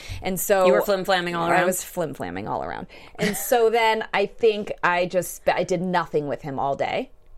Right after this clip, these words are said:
Speaker 1: And, um, I, I, I got, I,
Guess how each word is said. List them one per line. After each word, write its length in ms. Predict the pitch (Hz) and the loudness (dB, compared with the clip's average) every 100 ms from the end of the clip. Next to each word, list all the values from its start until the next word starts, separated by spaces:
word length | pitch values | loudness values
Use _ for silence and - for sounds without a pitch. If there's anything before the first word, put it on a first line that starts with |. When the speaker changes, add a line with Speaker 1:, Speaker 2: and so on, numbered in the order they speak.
| - | -2
Speaker 1:
And, 420 | 175 160 151 151 | 2 2 2 0
um, 560 | - 165 147 147 147 - - | 0 2 2 0 -6 -10 -2
I, 720 | 151 151 151 147 151 151 139 - - - - - _ - - - | 0 2 2 2 0 0 -4 -8 -16 -20 -20 -20 _ -20 -18 -8
I, 380 | 160 156 151 156 151 - - 170 - - - | -2 0 0 -2 -6 -16 -18 -18 -18 -8 -2
I 140 | 165 | -2
got, 360 | 151 - 165 - | 0 0 0 0
I, 180 | 160 | -2